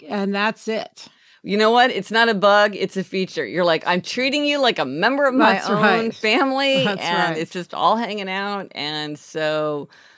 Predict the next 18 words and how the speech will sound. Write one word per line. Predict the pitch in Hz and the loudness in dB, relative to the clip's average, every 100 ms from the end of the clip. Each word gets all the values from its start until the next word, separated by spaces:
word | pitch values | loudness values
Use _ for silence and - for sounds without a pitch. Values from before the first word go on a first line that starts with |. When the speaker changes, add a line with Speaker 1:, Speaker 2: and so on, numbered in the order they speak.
| _ | _
Speaker 2:
there | - 160 202 | -4 0 2
it | |
is. | 208 170 - - - | 4 2 0 -10 -8
Speaker 1:
Yep. | 185 196 | -2 0
Speaker 2:
I | 165 | 0
love | 170 180 160 | 2 2 2
it. | 123 - _ _ _ _ - | -4 -10 _ _ _ _ -8
The | 175 | -2
resources | 233 302 294 285 247 233 | 0 0 2 0 2 -4
for | - 202 | -4 -4
this | 190 190 | -2 -6
week, | 185 180 147 - | -4 -4 -4 -8
again, | - 185 262 220 160 | -4 0 2 2 -2
on | 156 156 | -4 -2
the | 151 | -4
subject | 151 156 135 123 | -2 -4 -4 -8
of | 139 123 | -10 -2
gifts, | 214 214 - | 2 2 -2